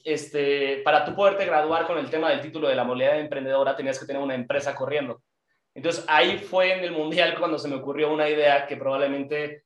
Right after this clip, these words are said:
es el que le dio el pase a lo que hoy en día es BrandMe. O sea, en ese entonces yo en el mundial, este, tuve la oportunidad de ver el, el partido de Dinamarca contra Holanda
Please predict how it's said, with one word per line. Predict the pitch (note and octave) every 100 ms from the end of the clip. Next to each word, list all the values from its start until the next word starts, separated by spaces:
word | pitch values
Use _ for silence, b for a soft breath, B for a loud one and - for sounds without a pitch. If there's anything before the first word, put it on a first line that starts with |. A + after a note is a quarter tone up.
| -
es | D#3
el | E3
que | D3+
le | C#3+
dio | D3 D#3+
el | D#3
pase | D#3 D3+ D#3+ E3 -
a | C#3+
lo | C3+
que | C3+
hoy | C#3+ C#3+
en |
día | C#3+
es | C#3 C3
BrandMe. | D3+ D3 B2 - _ _ _ _ -
O |
sea, | D3+
en | E3
ese | E3+
entonces | E3+ E3+ F3+ D#3
yo | F3 E3+
en | E3+
el | D#3+
mundial, | D#3 D#3+ E3 E3 E3 E3+ D#3
este, | B2+ - C#3 C3 C3 C3
tuve | D3 E3
la | D#3
oportunidad | C#3 D3 D#3
de |
ver | D3+ D3+
el, | D3
el | C#3 C3+
partido | - D#3 D3+
de |
Dinamarca | C3+ C3+ C3+ D3 D3+
contra | C#3 C3
Holanda | C3 D3+ C3+ B2+ -